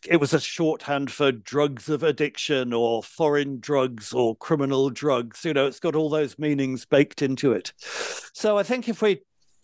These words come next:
if we didn't use that word anymore, what would we say? Well, we'd say things like stimulants and sedatives and psychedelics. We'd be a little bit more,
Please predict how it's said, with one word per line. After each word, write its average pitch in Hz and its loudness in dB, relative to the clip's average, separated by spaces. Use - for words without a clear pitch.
if 208 -2
we 202 6
didn't 208 0
use 202 0
that 156 0
word 160 2
anymore, 160 0
what 190 0
would 185 -10
we 202 -2
say? 214 0
Well, 135 -2
we'd 147 -4
say 170 0
things 147 -4
like 143 6
stimulants 156 -2
and 120 2
sedatives 156 0
and 131 0
psychedelics. 143 0
We'd 127 -2
be 135 2
a - 2
little 123 0
bit 135 -2
more, 127 2